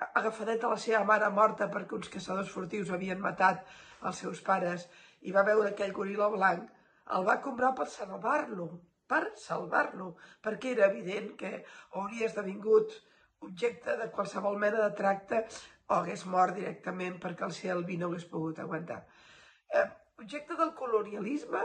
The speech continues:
haver salvat un primat, un bebè goril·la, haver-lo portat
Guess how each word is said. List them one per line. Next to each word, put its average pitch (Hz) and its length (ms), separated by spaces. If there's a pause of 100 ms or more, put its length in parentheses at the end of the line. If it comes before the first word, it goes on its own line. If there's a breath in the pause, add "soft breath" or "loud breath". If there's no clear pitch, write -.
(340)
haver 262 260
salvat 269 560
un 226 180
primat, 247 540
un 220 180
bebè 220 340
goril·la, 262 520 (600 loud breath)
haver-lo 262 360
portat 233 340